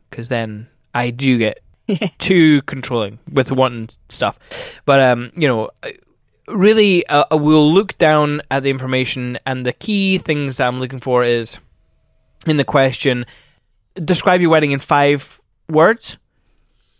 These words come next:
Speaker 1: And if those words are, like, energetic kind of words, right, then I'm gonna go, "Right, okay,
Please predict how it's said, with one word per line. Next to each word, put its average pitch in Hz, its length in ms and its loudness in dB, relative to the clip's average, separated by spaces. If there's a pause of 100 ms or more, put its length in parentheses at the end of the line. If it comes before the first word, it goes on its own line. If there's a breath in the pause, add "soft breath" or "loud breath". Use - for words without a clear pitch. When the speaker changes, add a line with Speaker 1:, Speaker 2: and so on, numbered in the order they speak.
(140)
Speaker 1:
And 156 180 2
if 151 120 -2
those 196 220 4
words 160 440 4 (100)
are, 127 600 4
like, 117 600 -4
energetic 131 840 -2
kind 139 200 0
of 127 60 -2
words, 104 400 0
right, 131 300 2 (400)
then 143 140 2
I'm 143 120 2
gonna 139 200 2
go, 123 460 2
"Right, 113 160 0
okay, 101 340 -8